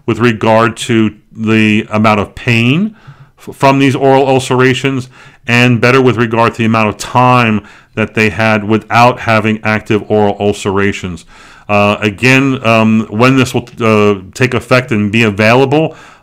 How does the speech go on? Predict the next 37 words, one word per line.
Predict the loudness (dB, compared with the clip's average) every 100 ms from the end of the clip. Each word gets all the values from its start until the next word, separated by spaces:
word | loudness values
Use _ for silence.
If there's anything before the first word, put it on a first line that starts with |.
| -2
uh, | 0 0 -4
for | -6
patients, | -4 -2 -2 -4 -6 -8
uh, | -6 -4
who | 0
need | 0 2 2 2
this | 0 0
drug, | 2 0 -2 -12 -20 -20 -6
uh, | -2 0 -2
it | -4 -4
probably | 0 2
will | 2 0
take | -2 -4
a |
few | -4 -2 0
weeks | 0 -2 -4
before | -6 -2 2 2 0 -2 _ _
the, | -6 -2 0 0 -2
um, | -2 -2 -2 -6 _ _ _ _ _ _ -20 -6
company, | -2 0 2 2 0 -6 -6
which | -4 -2
is | -2
Celgene, | 0 0 2 0 -2 -4 -10 -20 -18
can | -4 -4
amp | 0 -2 -2
this | 0 -2 2
up. | 0 2
As | 0
you | 0
know, | 2 2 2 0
Celgene | 0 0 0 0 0 0
and | -2 -2
B | 2
M | 2 2
S | 0
are | 0
merging, | 2 2 0 -4 -8